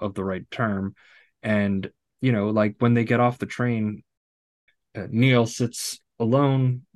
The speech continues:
away from Del. When they get on the train, the train has to stop because, of course, it does. And he sees Del dragging the, his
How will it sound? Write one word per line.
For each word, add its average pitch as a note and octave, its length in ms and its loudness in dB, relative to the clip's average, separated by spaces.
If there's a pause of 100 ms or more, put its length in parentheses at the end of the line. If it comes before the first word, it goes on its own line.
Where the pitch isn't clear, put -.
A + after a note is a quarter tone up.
away A#2 240 -2
from G#2+ 200 -2
Del. A#2+ 280 2
When A2 120 -2
they G#2 80 -2
get G#2+ 100 -2
on G2 80 -4
the G2 60 -6
train, C#3+ 420 0
the A#2+ 60 2
train A2 400 0
has G#2+ 240 -8
to G2+ 100 -6
stop A#2+ 400 0
because, G2 340 -6
of G2 100 -8
course, C#3+ 220 0
it B2+ 100 -4
does. B2 420 -2 (360)
And A2+ 160 -2
he A2+ 60 2
sees A2 320 -2
Del G#2 400 2 (100)
dragging G2+ 500 0
the, F#2 300 -8 (640)
his - 380 -6